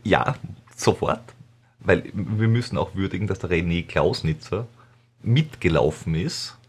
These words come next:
bei diesem, äh, Weltrekord. Er ist zwar ein bisschen langsamer gewesen, hat's aber auch fertig gemacht. Und jetzt kommt's. Weil er, weil sich der nicht sicher war, der Marc, ob das mit G P S und so passt,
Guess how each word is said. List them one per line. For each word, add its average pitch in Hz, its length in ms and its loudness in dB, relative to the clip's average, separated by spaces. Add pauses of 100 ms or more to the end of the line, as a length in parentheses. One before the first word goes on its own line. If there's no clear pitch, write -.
(160)
bei - 80 2
diesem, 92 580 0
äh, 85 140 -6
Weltrekord. 85 580 0 (880)
Er 95 100 6
ist 98 120 -2
zwar 110 100 6
ein 95 40 2
bisschen 95 160 0
langsamer 92 440 0
gewesen, 98 460 0 (360)
hat's - 300 -2
aber 73 160 0
auch - 200 -2
fertig - 300 -2
gemacht. 87 360 0 (520)
Und 87 200 -4
jetzt - 260 -12
kommt's. - 460 -6 (760)
Weil 90 360 2
er, 127 160 4 (160)
weil 92 180 6
sich - 440 -4
der 87 180 2
nicht 90 180 0
sicher 95 440 0
war, 71 100 2
der 76 100 0
Marc, - 640 -6 (920)
ob - 140 4
das - 160 -6
mit 113 140 -2
G - 120 -6
P - 160 -6
S - 220 2
und 117 100 4
so 87 240 0
passt, - 680 -6